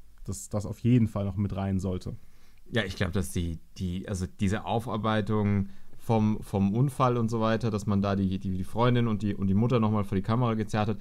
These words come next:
Speaker 2: Natürlich haben die zugestimmt, natürlich waren, wurden die wahrscheinlich nicht dazu gezwungen, auch wenn sie wahrscheinlich einen Vertrag mit Universal unterschrieben haben,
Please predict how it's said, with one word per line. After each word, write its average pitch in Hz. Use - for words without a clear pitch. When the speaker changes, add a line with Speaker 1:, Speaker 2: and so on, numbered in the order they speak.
Speaker 2:
Natürlich 143
haben 135
die 123
zugestimmt, 127
natürlich 104
waren, 107
wurden 113
die 104
wahrscheinlich 113
nicht 113
dazu 107
gezwungen, 110
auch 104
wenn 107
sie 107
wahrscheinlich 101
einen 98
Vertrag 98
mit 98
Universal 92
unterschrieben 98
haben, 98